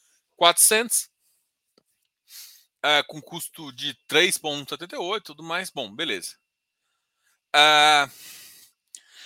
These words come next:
aqui, ó, aí aqui que surgiu a dúvida de todo mundo. Se for olhar o mercado, ó,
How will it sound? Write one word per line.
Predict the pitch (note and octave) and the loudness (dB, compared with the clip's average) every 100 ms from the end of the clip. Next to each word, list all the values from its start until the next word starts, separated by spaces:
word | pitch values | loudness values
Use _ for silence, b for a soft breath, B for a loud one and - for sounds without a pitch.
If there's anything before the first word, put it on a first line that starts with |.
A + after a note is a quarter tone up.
| B | B
aqui, | F#3 - A#3 B3+ | -2 -2 0 2
ó, | G3+ - _ - | 2 -2 _ 0
aí | F#3+ A#3+ | 4 4
aqui | - C4 | 4 -2
que | - | -4
surgiu | D4 A#3 G#3+ B3 C#4+ | -4 -6 -10 -4 4
a | C4 | 4
dúvida | G3+ G#3+ G#3+ | 2 -12 -10
de | - | -8
todo | B3 C4 | -10 -8
mundo. | G3+ A2+ F#2 _ _ _ _ | -10 -12 -16 _ _ _ _
Se | - - | -4 -2
for | - | 2
olhar | F#4 A3 | 6 6
o | F#3+ | 6
mercado, | E3+ D#3 E3 D3+ C#3+ | 0 4 6 6 6
ó, | C3+ | 0